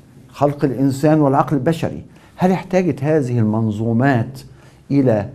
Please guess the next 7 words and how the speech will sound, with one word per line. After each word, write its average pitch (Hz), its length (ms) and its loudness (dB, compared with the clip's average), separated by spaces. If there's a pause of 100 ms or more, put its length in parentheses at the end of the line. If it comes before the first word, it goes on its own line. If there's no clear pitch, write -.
(360)
تصميم 185 520 4
ذكي، 180 580 2 (1160)
ولا 220 580 10 (1200)
يمكن 165 380 6
أن 117 160 0
تنشأ 131 380 -2
عشوائيًا؟" 92 640 -4